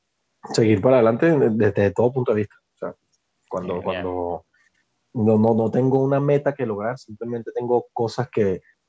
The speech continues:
Speaker 1: que voy haciendo y siempre voy planificando más y siempre quiero, voy a querer más y voy a tener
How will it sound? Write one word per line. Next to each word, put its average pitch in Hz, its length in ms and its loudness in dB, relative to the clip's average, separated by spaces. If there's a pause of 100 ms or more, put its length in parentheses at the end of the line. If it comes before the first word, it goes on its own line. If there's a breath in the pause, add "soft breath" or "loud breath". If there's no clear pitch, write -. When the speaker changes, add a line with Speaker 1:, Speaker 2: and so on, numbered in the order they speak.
(100)
Speaker 1:
que - 80 -12 (100)
voy 95 200 -2
haciendo 92 420 -4
y 92 200 -8
siempre 98 280 -4
voy 110 160 0
planificando 110 580 -6
más 107 200 0
y 104 40 -6
siempre 190 240 -14
quiero, 107 180 0
voy 104 120 2
a - 20 -12
querer 101 200 -8
más 131 160 -4
y 120 40 -4
voy 104 140 -2
a 104 60 -4
tener 101 300 -12